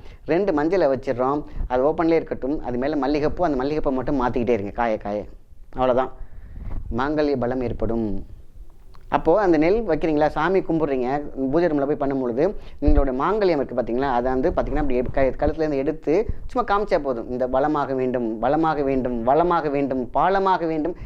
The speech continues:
எங்களுடைய அன்பு கடைசி வரைக்கும் பிரியாம இருக்கணும்னு" மனசார இல்லைன்னா வாய் விட்டே கூட வேண்டலாம்.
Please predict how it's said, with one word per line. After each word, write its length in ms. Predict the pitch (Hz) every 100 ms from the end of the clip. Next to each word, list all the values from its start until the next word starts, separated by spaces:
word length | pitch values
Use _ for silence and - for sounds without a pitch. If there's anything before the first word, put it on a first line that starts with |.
| - -
எங்களுடைய 460 | 139 147 143 139
அன்பு 300 | 131 160 185
கடைசி 640 | 175 135 143 180 185 - 190
வரைக்கும் 360 | 165 156 175
பிரியாம 360 | 156 147 156 147
இருக்கணும்னு" 480 | 139 139 139 156 175 - -
மனசார 640 | 123 135 170 - 165 143 160 110
இல்லைன்னா 240 | 139 143
வாய் 200 | 131 143
விட்டே 220 | 131 170
கூட 160 | 180 180
வேண்டலாம். 380 | 123 104 98